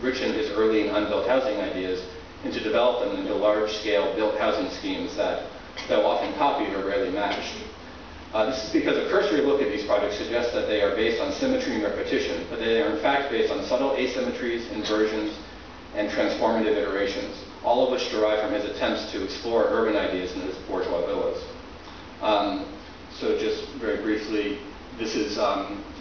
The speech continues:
Corbusier's adoption of Choisy's analysis of the Acropolis, in which he's interested in,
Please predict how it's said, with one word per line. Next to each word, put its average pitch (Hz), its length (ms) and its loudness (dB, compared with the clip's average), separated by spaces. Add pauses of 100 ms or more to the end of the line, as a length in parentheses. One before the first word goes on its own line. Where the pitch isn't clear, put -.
Corbusier's 110 580 0
adoption 107 580 0
of 98 340 -2
Choisy's 110 540 0
analysis 104 460 -2
of - 80 -4
the 95 140 -4
Acropolis, - 720 -2
in 107 60 -4
which 104 140 -4
he's - 260 -2
interested - 340 -4
in, 143 160 -4